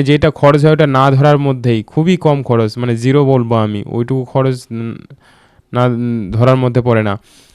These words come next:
তো এটাই একটা মেডিকেলের আর কি বিশাল সুবিধা, মানে যে যতটা হার্ড ওয়ার্ক করতে হয় নিটে এমবিবিএস পাওয়ার জন্য বা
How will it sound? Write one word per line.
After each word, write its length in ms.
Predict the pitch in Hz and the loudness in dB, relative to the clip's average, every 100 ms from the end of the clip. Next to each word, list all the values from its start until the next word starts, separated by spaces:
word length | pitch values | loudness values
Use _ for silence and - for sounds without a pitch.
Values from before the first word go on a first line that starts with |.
| _ _ _ 160 | _ _ _ 0
তো 60 | 156 147 | 2 2
এটাই 220 | 143 165 160 | 2 2 2
একটা 160 | 147 156 143 | 2 0 0
মেডিকেলের 460 | 139 139 131 139 131 | 2 0 0 0 2
আর 60 | 123 | 2
কি 60 | 120 120 | 0 -4
বিশাল 200 | 117 131 - | -2 -2 -2
সুবিধা, 340 | 131 127 127 160 165 - 117 | 0 2 2 -2 -6 -12 -6
মানে 200 | 117 117 117 113 110 | -4 -2 -2 -2 -2
যে 60 | 117 120 117 | 0 0 2
যতটা 320 | 117 135 147 123 | 0 0 -2 0
হার্ড 200 | 110 123 135 | 2 2 4
ওয়ার্ক 180 | 135 - | 2 0
করতে 220 | 131 123 139 | -2 -2 0
হয় 140 | 135 131 120 | 0 0 0
নিটে 260 | 127 123 131 | -2 0 0
এমবিবিএস 360 | 123 127 131 131 - | 0 0 0 -2 0
পাওয়ার 200 | 123 123 123 | 0 2 0
জন্য 140 | 127 123 | -2 -2
বা 100 | 127 | 0